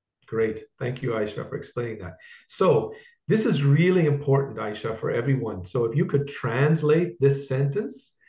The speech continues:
into Turkish, because this is the way I'd like people, you and I know you think the same way now, and this is how you and I will be teaching the course in two weeks,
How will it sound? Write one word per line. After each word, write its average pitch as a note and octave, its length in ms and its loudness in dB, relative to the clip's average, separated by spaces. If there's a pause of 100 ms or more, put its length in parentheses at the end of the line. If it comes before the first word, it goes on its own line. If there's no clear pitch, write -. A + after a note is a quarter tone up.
(200)
into B2+ 300 -4
Turkish, C#3+ 560 -2 (240)
because C3+ 360 2 (220)
this C#3+ 180 2
is D3+ 120 -6
the D3+ 80 2
way C3+ 280 4
I'd A#2+ 180 -2
like A#2+ 260 -4
people, B2+ 560 -6
you D#3 200 4
and C3 80 4
I B2 160 0
know C#3 180 8
you C#3 160 4
think C#3 260 0
the - 100 -16
same A2+ 260 -10
way B2 200 -2
now, G2+ 260 -10 (300)
and A#2 120 -2
this C3 120 -2
is C#3 100 2
how B2 260 0
you C#3 180 6
and A#2+ 80 2
I B2+ 120 0
will B2 140 -2
be A2 120 -10
teaching C3+ 400 -4
the - 60 -16
course - 520 -4
in F#2+ 160 -12
two C3 200 -6
weeks, - 480 -4